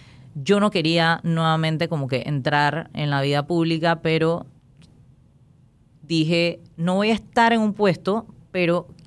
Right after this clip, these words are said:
quiero estar dentro de mi partido", y comenzar a crear líderes, comenzar a involucrarme, y me cerraron las puertas,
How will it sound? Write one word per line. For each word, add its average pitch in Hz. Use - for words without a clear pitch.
quiero 185
estar 175
dentro 175
de 175
mi 156
partido", 120
y 147
comenzar 143
a 160
crear 123
líderes, 170
comenzar 139
a 151
involucrarme, 143
y 170
me 147
cerraron 131
las 135
puertas, 180